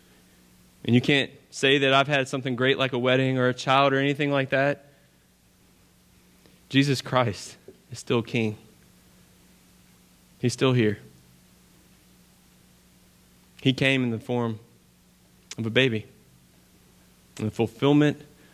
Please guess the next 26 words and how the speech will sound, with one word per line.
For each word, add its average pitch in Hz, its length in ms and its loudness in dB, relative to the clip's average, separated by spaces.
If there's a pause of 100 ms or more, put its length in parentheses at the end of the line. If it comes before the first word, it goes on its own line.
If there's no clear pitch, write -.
of 107 160 -6
every 143 260 4
promise 135 340 -2
God 120 200 2
had 117 100 0
made 107 220 -2
still 120 440 -2
happens. 101 440 -8
So 101 160 -8
you 101 160 -6
know 120 140 -4
what? 135 260 -4 (440)
Remind 120 440 0
yourself 113 380 -6
of - 220 -14
that. - 260 -6 (680)
Cling 139 300 2
to 123 140 -6
that 110 220 2
if 107 80 -4
that's 107 280 -6
where 107 80 -4
you 104 100 -4
are 104 100 -6
this 107 220 -6
year. 101 160 -6